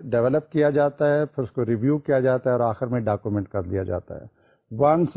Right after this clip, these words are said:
the technical experts give okay signal, then all these things are documented for the further step. Design actually results in representation of software that can be assessed for quality. ہم شروع سے ہی ڈسکس کرتے آئے ہیں کہ آپ کو ٹائم کانسٹرینٹ،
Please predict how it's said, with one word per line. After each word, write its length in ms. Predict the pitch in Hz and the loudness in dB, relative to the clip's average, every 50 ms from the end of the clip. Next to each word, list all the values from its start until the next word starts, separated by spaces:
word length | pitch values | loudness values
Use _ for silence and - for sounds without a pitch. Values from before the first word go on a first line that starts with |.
| 127 | 0
the 80 | 131 123 113 - | 2 2 2 2
technical 420 | 127 120 - 160 160 156 160 143 | 0 0 2 2 2 4 4 2
experts 560 | 135 131 - - - 151 139 143 143 139 - - - - - 123 | 2 0 -2 -4 0 2 4 4 4 2 -2 -12 -16 -12 -8 0
give 240 | 113 123 127 123 - - | 2 2 2 2 2 2
okay 240 | 120 117 117 - 131 | 0 0 0 0 -2
signal, 440 | 98 117 117 107 120 123 127 127 127 - - _ _ _ _ - | 0 0 0 2 2 2 2 0 -2 -6 -14 _ _ _ _ -2
then 120 | 127 120 | 0 2
all 220 | 120 123 131 131 123 | 4 4 4 2 2
these 160 | 127 117 - - | 0 0 -2 -2
things 200 | - 120 123 113 117 | -2 0 0 2 0
are 40 | 120 | 0
documented 720 | 113 101 107 110 - 113 104 104 98 87 - 95 92 - _ _ _ _ _ - | 2 0 0 0 0 -2 0 0 0 0 0 -2 -4 -4 _ _ _ _ _ -4
for 120 | 113 110 107 107 | -2 0 2 2
the 60 | 123 151 147 - - _ _ _ - | 0 0 -2 -6 -20 _ _ _ -2
further 240 | 123 117 107 117 104 - | -2 0 2 0 -2 -2
step. 220 | - 98 85 - _ _ _ _ _ _ _ _ _ _ _ _ _ _ _ - - | -2 -4 -4 -4 _ _ _ _ _ _ _ _ _ _ _ _ _ _ _ -10 -4
Design 500 | 117 139 143 143 170 185 208 214 202 196 | 0 0 2 4 4 4 4 4 2 2
actually 320 | 170 - - 185 175 185 156 | 0 0 0 0 2 2 4
results 480 | 139 135 117 131 160 170 180 170 - - | 2 2 4 4 4 4 2 0 0 0
in 120 | 170 156 | 0 2
representation 880 | 135 139 135 - 143 143 135 143 143 135 - 156 156 143 - 175 151 143 | 2 0 0 2 0 0 2 2 0 2 2 0 0 0 0 0 2 2
of 80 | 139 117 | 0 0
software 460 | - - 135 131 127 - 160 151 135 123 | 0 0 0 0 0 0 0 0 2 2
that 180 | 131 131 131 - | 2 2 2 0
can 180 | - 131 127 131 | 0 0 0 2
be 120 | 127 135 123 | 2 2 0
assessed 320 | 113 - - 156 135 - - | 0 0 0 -2 -2 -2 -4
for 180 | - 127 120 113 - | -2 -2 -2 -2 -2
quality. 400 | - 110 107 104 101 - - 95 104 _ _ _ _ _ _ _ _ - | -2 -2 0 0 -2 -4 -6 -16 -18 _ _ _ _ _ _ _ _ -6
ہم 200 | - 123 147 151 - - - - - _ _ - | -2 0 0 0 -2 -4 -8 -14 -20 _ _ -4
شروع 200 | - 160 160 196 185 - | -2 0 2 2 0 2
سے 60 | - | 0
ہی 60 | 165 151 147 | 0 2 0
ڈسکس 280 | 135 - - 160 - - | -2 -2 -2 -4 -4 -2
کرتے 320 | - 131 120 - 156 147 | -2 -2 0 2 2 2
آئے 200 | 139 135 127 123 | 4 4 2 2
ہیں 100 | 123 127 127 | 0 -2 0
کہ 60 | - | 0
آپ 200 | 131 127 123 - | 0 0 0 0
کو 80 | - 135 113 - | -4 -4 -2 0
ٹائم 160 | 120 120 127 143 - 139 | 0 0 0 0 -2 -2
کانسٹرینٹ، 560 | 131 127 - - - 147 143 160 185 - | -2 -2 -4 -4 -2 0 0 0 -2 -4